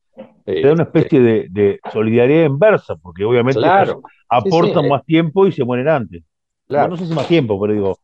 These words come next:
Speaker 1: aportan lo mismo y, y reciben la
Speaker 2: Por eso, es
Speaker 1: prestación
Speaker 2: un
Speaker 1: menos
Speaker 2: desafío
Speaker 1: tiempo.
Speaker 2: muy importante. Entonces,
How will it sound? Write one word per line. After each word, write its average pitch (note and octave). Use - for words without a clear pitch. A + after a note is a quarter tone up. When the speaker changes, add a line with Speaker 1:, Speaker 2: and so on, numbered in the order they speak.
Speaker 1:
aportan C3+
lo B2+
mismo E3+
y, G#2
y F#2+
reciben A#2
la B2
Speaker 2:
Por F#3+
eso, A3+
es F3+
Speaker 1:
prestación D#3+
Speaker 2:
un A3+
Speaker 1:
menos A3
Speaker 2:
desafío D3+
Speaker 1:
tiempo. G3
Speaker 2:
muy F#3+
importante. B2+
Entonces, F3+